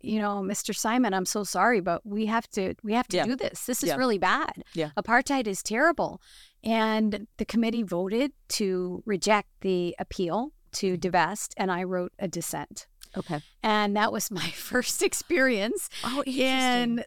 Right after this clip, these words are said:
Speaker 1: sort of learning about a human rights problem and then trying to do something about that problem.
Speaker 2: Mm-hmm.
Speaker 1: And I became sort of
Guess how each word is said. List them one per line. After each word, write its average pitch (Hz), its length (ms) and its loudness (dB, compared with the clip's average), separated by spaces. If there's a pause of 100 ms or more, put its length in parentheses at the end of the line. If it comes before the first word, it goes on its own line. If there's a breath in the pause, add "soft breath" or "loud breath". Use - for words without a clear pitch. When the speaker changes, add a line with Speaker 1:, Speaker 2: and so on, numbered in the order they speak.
Speaker 1:
sort 254 220 2
of 220 120 -2
learning 220 520 2
about 208 220 2
a 190 40 -2
human 202 280 -2
rights 185 300 -2
problem 190 720 0 (120)
and 190 480 0
then 185 460 0
trying 180 340 -2
to 190 120 -2
do 214 240 -2
something 160 840 -2
about 170 320 -2
that 170 200 -4
problem. - 640 -6
Speaker 2:
Mm-hmm. 202 200 2
Speaker 1:
And 175 140 2
I 190 80 4
became 190 420 -2
sort 185 260 -4
of 175 200 -6